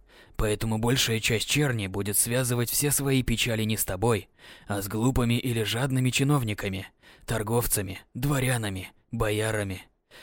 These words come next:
Да с кем угодно, только не с тобой. Огромный, просто колоссальный аванс доверия". "И такая же ответственность, Франсуа", — тихо произнёс Пётр. "Ибо если такой аванс просто прогулять бездумно,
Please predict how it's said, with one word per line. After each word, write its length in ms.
Да 220
с 100
кем 220
угодно, 480
только 320
не 120
с 60
тобой. 440
Огромный, 640
просто 400
колоссальный 600
аванс 320
доверия". 560
"И 200
такая 380
же 140
ответственность, 540
Франсуа", — 460
тихо 380
произнёс 520
Пётр. 420
"Ибо 240
если 340
такой 360
аванс 240
просто 380
прогулять 420
бездумно, 580